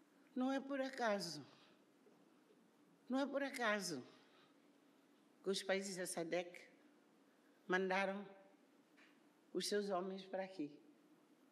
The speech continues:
para Cabo Delgado. Eles têm plena consciência e entendimento. Plena consciência.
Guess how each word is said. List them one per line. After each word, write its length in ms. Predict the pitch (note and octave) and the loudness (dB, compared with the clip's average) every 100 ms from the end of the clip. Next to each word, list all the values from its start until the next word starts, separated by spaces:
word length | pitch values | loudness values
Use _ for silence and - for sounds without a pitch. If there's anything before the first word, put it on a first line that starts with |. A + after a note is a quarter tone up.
| - | -6
para 100 | F#3 | -4
Cabo 220 | E3+ F3+ | -2 -2
Delgado. 580 | F3 F#3 F#3 D3+ C#3+ - - - - - - - - - - - - - - - | 0 0 0 -6 -8 -14 -20 -20 -20 -20 -20 -20 -20 -20 -20 -20 -20 -20 -20 2
Eles 340 | A3 B3 A#3 - | 4 4 2 -4
têm 200 | G#3+ G3+ | -4 -4
plena 380 | F3 F#3+ F#3 F3 | -4 -6 -6 -6
consciência 840 | F3 D#3+ - - D3+ D3 - B2+ | -6 -6 -6 -6 -6 -6 -10 -8
e 160 | D3+ D3+ | -4 -2
entendimento. 840 | D3+ D3 D3 D3+ D3 D3 C#3+ C#3+ - - - - - - - - - - - - - - - | -2 -2 -2 -2 -2 -2 -4 -8 -16 -20 -20 -20 -20 -20 -20 -20 -20 -20 -20 -20 -20 -20 0
Plena 400 | B3+ C#4 C4 A3+ | 4 4 4 0
consciência. 800 | - G#3+ G3 G#3+ F#3+ D3+ - | -2 -2 -2 0 0 -2 -6